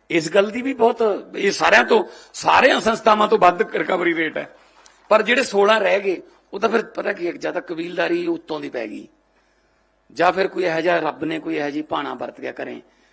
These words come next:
ਕਿ ਕਮਾਊ ਹੀ ਜਿਹੜਾ ਸੀਗਾ, ਕੋਈ ਐਕਸੀਡੈਂਟ ਹੋ ਗਿਆ ਜਾਂ ਬਿਮਾਰੀ ਹੋ ਗਈ ਕੋਈ, ਉਹ, ਉਹ ਰਹਿ ਗਏ, ਉਹਨਾਂ ਦੇ ਅਸੀਂ ਮਾਫ਼ ਕਰਤੇ।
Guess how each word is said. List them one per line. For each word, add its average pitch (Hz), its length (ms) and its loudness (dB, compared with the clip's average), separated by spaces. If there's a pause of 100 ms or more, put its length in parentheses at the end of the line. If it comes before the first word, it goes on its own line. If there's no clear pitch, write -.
ਕਿ - 60 -16
ਕਮਾਊ 147 480 -4
ਹੀ 143 100 -6
ਜਿਹੜਾ 143 220 -6
ਸੀਗਾ, 120 380 -12 (560)
ਕੋਈ 143 120 -8
ਐਕਸੀਡੈਂਟ 135 480 -8
ਹੋ 127 100 -8
ਗਿਆ 131 120 -8
ਜਾਂ 131 100 -8
ਬਿਮਾਰੀ 127 440 -8
ਹੋ 123 140 -10
ਗਈ 123 100 -12
ਕੋਈ, 117 240 -10 (500)
ਉਹ, 254 300 8
ਉਹ 214 220 8
ਰਹਿ 131 100 0
ਗਏ, 113 180 -12 (1500)
ਉਹਨਾਂ 202 200 0
ਦੇ 190 80 -4
ਅਸੀਂ - 160 -8
ਮਾਫ਼ - 260 -20
ਕਰਤੇ। - 200 -20